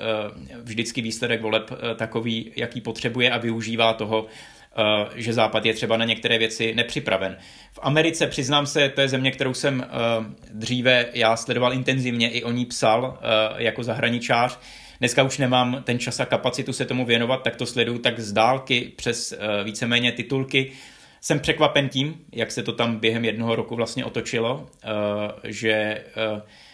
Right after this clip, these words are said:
republikáni dneska mají poměrně velmi reálnou šanci, že skutečně v těch volbách na podzim ovládnou obě komory Kongresu.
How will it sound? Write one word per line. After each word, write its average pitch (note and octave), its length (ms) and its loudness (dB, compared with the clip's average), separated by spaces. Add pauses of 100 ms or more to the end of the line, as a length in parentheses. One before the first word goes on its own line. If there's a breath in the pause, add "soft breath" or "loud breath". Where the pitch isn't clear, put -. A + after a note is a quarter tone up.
(160 loud breath)
republikáni A#2+ 680 2
dneska A2 760 2 (720)
mají A2 280 -4
poměrně G#2+ 360 0
velmi A2 220 0
reálnou A2 300 2
šanci, A#2 400 -4
že A#2 100 -8
skutečně G#2 440 -4
v - 40 -12
těch G#2 140 -4
volbách G2+ 340 0
na A2 80 -6
podzim G#2+ 320 -6
ovládnou G#2 440 -2
obě G#2+ 360 -2
komory G#2+ 340 -4
Kongresu. B2+ 580 -2